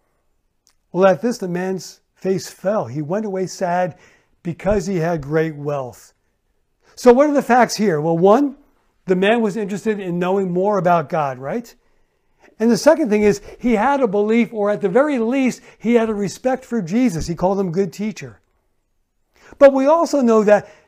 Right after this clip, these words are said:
he was pretty confident in himself. He says, "Look, everything you've said, Jesus, I've done. I've checked all the boxes, so I'm good, right?"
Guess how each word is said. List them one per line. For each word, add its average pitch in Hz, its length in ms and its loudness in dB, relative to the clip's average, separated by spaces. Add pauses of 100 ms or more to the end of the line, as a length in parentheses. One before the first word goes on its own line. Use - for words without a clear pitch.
(140)
he 247 160 -2
was 330 180 -2
pretty 247 320 -4
confident 220 640 -4
in 180 120 -2
himself. 156 680 -4 (800)
He 214 120 0
says, 233 420 6
"Look, 226 320 2
everything 277 500 0
you've 262 200 2
said, 220 260 0
Jesus, 139 580 -10 (840)
I've 185 260 4
done. 151 280 -2
I've 160 180 -6
checked 262 300 0
all 220 260 2
the 220 100 0
boxes, 165 500 -2
so 170 380 -2 (140)
I'm 196 240 -2
good, 214 240 4
right?" 156 420 -2